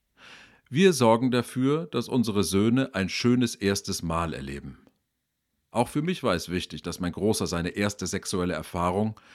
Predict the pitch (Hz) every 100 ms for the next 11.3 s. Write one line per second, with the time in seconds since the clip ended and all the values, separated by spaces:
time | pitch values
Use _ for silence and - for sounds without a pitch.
0 | - - 92 110 98 101 92 135 127 -
1 | 110 104 90 95 90 80 76 69 - -
2 | - _ _ _ _ _ _ _ _ _
3 | _ 90 80 - 151 143 113 107 92 87
4 | - 82 92 127 113 98 87 82 - 87
5 | 107 123 - 107 104 - 85 76 78 71
6 | 71 - - - - - - 104 98 131
7 | 165 117 92 95 95 120 104 90 87 90
8 | 98 113 117 - 90 92 - - 92 90
9 | 80 82 90 110 110 92 87 85 98 98
10 | 80 90 82 90 90 90 92 78 67 67
11 | 58 50 -